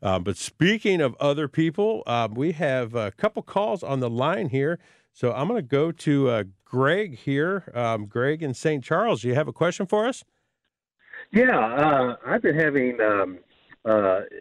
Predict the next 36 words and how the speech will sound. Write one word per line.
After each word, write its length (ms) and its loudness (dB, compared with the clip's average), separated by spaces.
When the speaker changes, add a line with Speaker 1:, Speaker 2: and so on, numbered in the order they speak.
Speaker 2:
some 100 -10
very 300 4
interesting 480 2
problems 460 0
with 120 -10
my 120 2
house 320 4
from 140 -10
the 80 4
day 200 6
it 80 0
was 100 -8
built. 220 4
It's 480 -20
new 120 4
construction, 800 0
built 240 2
in 100 0
two 160 2
thousand 440 0
three. 520 2
Develop-, 520 0
I 80 0
had 200 0
two 180 4
leaks 360 2
in 180 -2
two 100 0
parts 360 -2
of 60 -2
the 160 2
house 300 0
coming 260 4
in 180 2
from 220 -4
severe 320 2